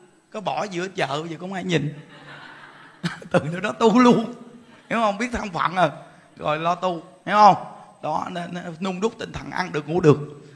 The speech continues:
Nhưng mà thật sự thì cái người mà tu mình á, tròn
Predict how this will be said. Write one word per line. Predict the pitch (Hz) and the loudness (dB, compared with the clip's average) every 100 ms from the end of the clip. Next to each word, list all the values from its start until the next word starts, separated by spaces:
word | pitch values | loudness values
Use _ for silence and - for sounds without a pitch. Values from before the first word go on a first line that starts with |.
| - - | -10 -4
Nhưng | 208 | 0
mà | 165 | 2
thật | 170 - | 0 -2
sự | 156 175 | -4 -4
thì | 170 | -6
cái | 202 220 | -8 -8
người | 180 160 | -8 -8
mà | 151 | -10
tu | 196 214 | -10 -8
mình | 196 156 | -8 -8
á, | 180 - _ _ _ _ _ _ _ _ _ | -10 -14 _ _ _ _ _ _ _ _ _
tròn | 180 165 | 0 2